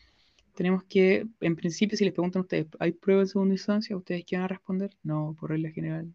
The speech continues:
no procede la prueba en segunda instancia, ¿ya? Importante que digan eso, no, sin perjuicio de que hay excepciones, ¿ya? ¿Cuáles son las excepciones? Tenemos las excepciones anómalas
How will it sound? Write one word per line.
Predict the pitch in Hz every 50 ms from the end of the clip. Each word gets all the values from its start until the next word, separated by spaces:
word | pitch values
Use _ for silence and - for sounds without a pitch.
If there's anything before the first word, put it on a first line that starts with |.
| _
no | - 165 165 160
procede | 160 156 - 165 160 160
la | 160 156
prueba | 160 165 160
en | 160
segunda | 156 - 156 156 156 156
instancia, | 156 - 165 156 139 - - _ _ _ _
¿ya? | 175 165 - _ _ _ _ _ _ _ _ _ _ _
Importante | - 156 156 160 175 175 185
que | 180
digan | 175 175 175 165
eso, | 156 - - _ _
no, | 165 160 160 160 160 - _
sin | - - 180 175
perjuicio | - 165 - 185 180 190 175
de | 165
que | 165 180 165
hay | 175 175 -
excepciones, | - 170 165 175 175 - 160 147 143 143 - _ _ _ _ _ _ _ _ _ _ _ -
¿ya? | 156 151 156 160 156
¿Cuáles | - 185 196 196
son | - - 202
las | 202 202 202
excepciones? | 196 202 208 202 - 220 226 240 247 247 - _ _
Tenemos | - 165 170 170 165 160
las | 160 151
excepciones | - 160 - - 160 156 151
anómalas | 151 165 202 220 220 220 240 247